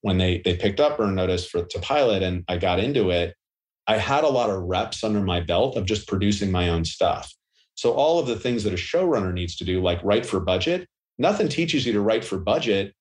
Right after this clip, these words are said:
like paying your own money for something. You're like, "I don't know that we need this location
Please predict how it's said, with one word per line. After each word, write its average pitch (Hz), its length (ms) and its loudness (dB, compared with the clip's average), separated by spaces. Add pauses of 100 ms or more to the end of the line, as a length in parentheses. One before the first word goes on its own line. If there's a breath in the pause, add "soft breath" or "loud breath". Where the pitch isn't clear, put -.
(120)
like 104 240 0
paying 135 360 0
your 113 160 2
own 107 180 0
money 131 260 0
for 64 180 -8
something. - 500 -8
You're 104 100 2
like, 98 200 2
"I 139 260 2
don't 185 120 0
know 214 80 2
that 214 80 2
we 190 80 0
need 208 140 0
this 180 140 -4
location 139 680 -2